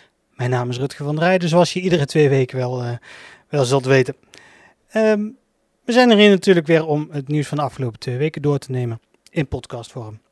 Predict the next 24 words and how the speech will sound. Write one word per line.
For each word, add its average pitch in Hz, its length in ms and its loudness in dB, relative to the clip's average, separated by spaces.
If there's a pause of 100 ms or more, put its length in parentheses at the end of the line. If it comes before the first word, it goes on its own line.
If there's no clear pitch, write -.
(120)
En 180 80 -6
dan 156 120 0
beginnen 147 300 2
we 123 60 -2
bij, 117 360 -4
eh, 107 60 -10 (480)
het - 140 -10
zomerspektakel. 196 880 0 (440)
Dat 139 140 -20
was, - 260 -10
eh, 120 360 -12 (120)
afgelopen 147 480 0
zaterdag 156 480 0 (160)
zestien 117 560 -2
juli 202 280 -4 (300)
op - 80 -20
het 135 120 -8
Oranjeveld 123 500 2
en 113 140 -6
Wille-, 120 180 -6
eh, 131 440 -8
en 123 80 -8
de 113 60 -8
Wilhelminalaan. 175 720 -2